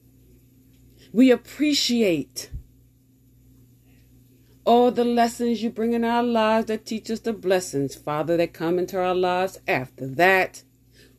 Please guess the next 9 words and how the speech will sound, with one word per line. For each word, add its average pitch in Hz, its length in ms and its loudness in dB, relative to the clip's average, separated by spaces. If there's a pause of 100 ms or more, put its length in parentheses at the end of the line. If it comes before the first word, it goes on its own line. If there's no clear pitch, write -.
We 247 220 2
love 277 560 4
the 233 80 -4
fact 247 380 -10
that 220 180 -10
you 269 140 0
allow 285 480 -2
us 277 140 -2
to - 180 -4